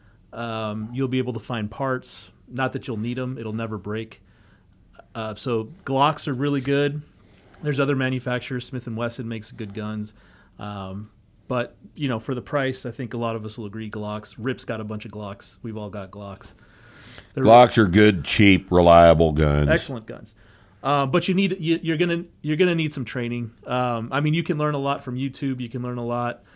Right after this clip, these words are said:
Speaker 1: dry firing on your own, but, uh, it's a really good idea to go, go get a class.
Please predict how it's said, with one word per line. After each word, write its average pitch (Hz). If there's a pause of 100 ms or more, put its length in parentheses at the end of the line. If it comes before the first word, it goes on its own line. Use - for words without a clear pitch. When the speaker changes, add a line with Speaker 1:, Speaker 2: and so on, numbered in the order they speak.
(260)
Speaker 1:
dry 139
firing 127
on 117
your 113
own, 123
but, 110
uh, 107
it's 127
a 127
really 143
good 127
idea 117
to 110
go, 107
go 117
get 113
a 107
class. 104